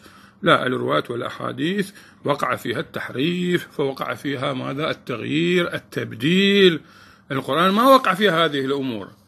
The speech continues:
لا، لا، بالطبع ربما لازم نضبط،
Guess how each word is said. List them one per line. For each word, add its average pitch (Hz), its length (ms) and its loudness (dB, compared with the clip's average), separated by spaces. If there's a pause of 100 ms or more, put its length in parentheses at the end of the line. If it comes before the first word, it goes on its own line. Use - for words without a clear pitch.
(460)
لا، 302 220 4
لا، 311 140 4
بالطبع 240 500 4
ربما 175 560 2
لازم 247 340 0
نضبط، 196 520 0